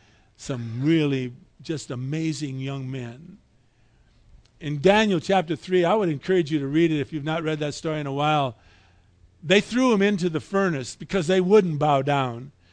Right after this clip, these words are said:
The king said, "Fire that thing up, make it hotter."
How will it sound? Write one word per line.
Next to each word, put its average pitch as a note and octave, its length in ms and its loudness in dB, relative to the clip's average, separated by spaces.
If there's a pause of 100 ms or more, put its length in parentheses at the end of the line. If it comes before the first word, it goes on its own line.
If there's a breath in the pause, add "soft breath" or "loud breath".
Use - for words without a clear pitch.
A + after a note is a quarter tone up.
The - 80 -10
king A3 240 2
said, E3 320 2 (120)
"Fire C4 560 2
that A3 240 4
thing G3 280 -2
up, E3 280 2
make A3+ 260 4
it A3 120 2
hotter." F3+ 460 4